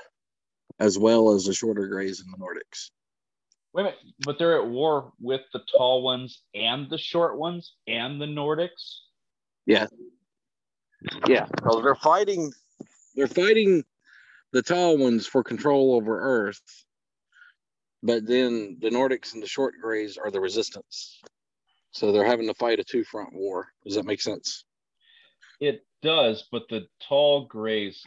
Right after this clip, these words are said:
Speaker 2: don't like us either.
Speaker 1: Right. They wanna enslave us just like the reptilians do.
Speaker 2: But for a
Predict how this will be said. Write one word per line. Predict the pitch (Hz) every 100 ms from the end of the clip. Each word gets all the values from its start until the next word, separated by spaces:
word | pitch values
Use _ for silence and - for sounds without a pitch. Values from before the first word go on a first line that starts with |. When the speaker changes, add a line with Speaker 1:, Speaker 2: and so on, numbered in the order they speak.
| -
Speaker 2:
don't | 104 95
like | 92 92 -
us | 87 -
either. | 90 85 73 53 50 - _ _ _ _ _ _ _ _ _ _ _ _ _ _ -
Speaker 1:
Right. | - 117 95 _ _ - _ _ _ _ 104
They |
wanna | 110 117 110
enslave | 104 - 107 98
us | 101
just | - 95 _ -
like | 95 98 -
the | 101
reptilians | 98 95 - - 92 87 73 85 -
do. | 80 - - _ _ _ _ _ _ _ -
Speaker 2:
But | 117 - -
for | 117
a | 92